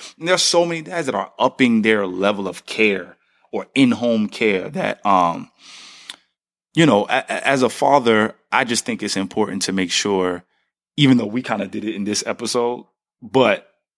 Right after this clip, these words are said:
when Father's Day comes around, that we're not highlighting how bad of a job dads are doing.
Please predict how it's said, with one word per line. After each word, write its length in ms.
when 360
Father's 460
Day 180
comes 300
around, 540
that 440
we're 240
not 320
highlighting 640
how 320
bad 260
of 120
a 60
job 420
dads 260
are 80
doing. 260